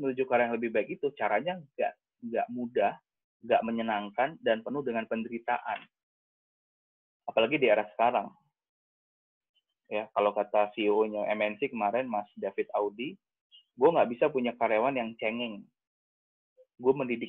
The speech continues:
mereka supaya mereka nggak manja dan mereka bisa nguasain kehidupan dengan,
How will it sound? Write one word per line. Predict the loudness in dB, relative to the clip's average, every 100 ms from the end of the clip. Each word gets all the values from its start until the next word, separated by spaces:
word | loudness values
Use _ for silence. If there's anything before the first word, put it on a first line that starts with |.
| -2
mereka | 0 0
supaya | -2 -2 -2
mereka | 0 0
nggak | 2 0
manja | 0 -4 0 4 4 2 _ _ _ _
dan | -2 0
mereka | 0 -2
bisa | -4 -6
nguasain | -2 0 0 -2
kehidupan | -4 -8 -6 -2 -2 -2
dengan, | -6 -10